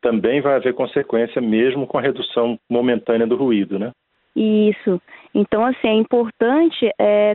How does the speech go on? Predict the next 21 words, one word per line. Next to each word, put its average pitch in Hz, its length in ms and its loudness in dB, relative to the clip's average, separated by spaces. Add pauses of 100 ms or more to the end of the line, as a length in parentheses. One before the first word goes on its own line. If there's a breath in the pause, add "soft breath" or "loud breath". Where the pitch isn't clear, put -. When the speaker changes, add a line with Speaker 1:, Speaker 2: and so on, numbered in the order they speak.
(140)
Speaker 2:
ter, 262 420 2
né, 214 400 2
essa, 208 340 -2
a 202 240 -2 (220)
con-, 208 140 0 (160)
consciência, 247 1040 0
né, 247 240 0 (420 loud breath)
e 254 220 0
ter 285 160 4
medidas 277 800 2 (200)
organizacionais 220 1300 0
ali 233 320 0
no, 214 220 2
no 196 180 -2
trabalho, 220 680 -2
né, 233 180 -4
como 233 340 -6 (120)
pausas, 220 720 -2
mudanças 226 720 -6
na 226 120 -2
função, 220 880 0